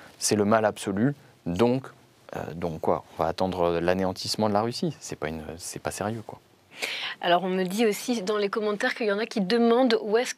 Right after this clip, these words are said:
Speaker 2: que, euh, on peut aller, euh, pour, euh, ce que tu as proposé sur le S N U, c'est sur les serveurs de l'Assemblée, sur le site de l'Assemblée ?
Speaker 1: Ouais, c'est
Speaker 2: Ça
Speaker 1: sur le
Speaker 2: Ok.
Speaker 1: site de l'Assemblée nationale, il doit y avoir une partie de consultation. Alors, je suis pas allé récemment, je peux pas exactement vous le,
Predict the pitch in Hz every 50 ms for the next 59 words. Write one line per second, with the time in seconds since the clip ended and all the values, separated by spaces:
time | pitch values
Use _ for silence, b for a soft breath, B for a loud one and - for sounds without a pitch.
0 | _ _ - 262 254 254 254 247 - 226 196 185 185 190 180 - 214 202 202 202
1 | 202 220 240 254 - 247 226 202 185 170 - - 208 185 196 190 180 175 - -
2 | - - 190 - 202 190 202 190 180 208 208 - - 208 190 180 185 180 - -
3 | 190 190 214 220 - 214 - - 202 190 180 - - 208 202 226 226 190 190 202
4 | 190 - 214 214 269 269 247 190 190 - - 269 233 220 226 220 226 - 226 220
5 | 226 277 269 - 98 120 - - - - - 113 - 117 107 104 101 101 - -
6 | 165 156 139 135 127 123 120 - 135 120 120 117 117 113 107 - - 110 117 143
7 | 151 143 120 101 95 92 98 104 98 87 - 101 - - 120 113 - - 101 -
8 | 107 95 - 87 - - 120 117 104 87 - - - - 82 - 104 98 98 87
9 | 78 87 82 - - 82 110 - 151 - - - - - - 95 90 87 90 85
10 | 85 - - 85 90 90 82 87 82 78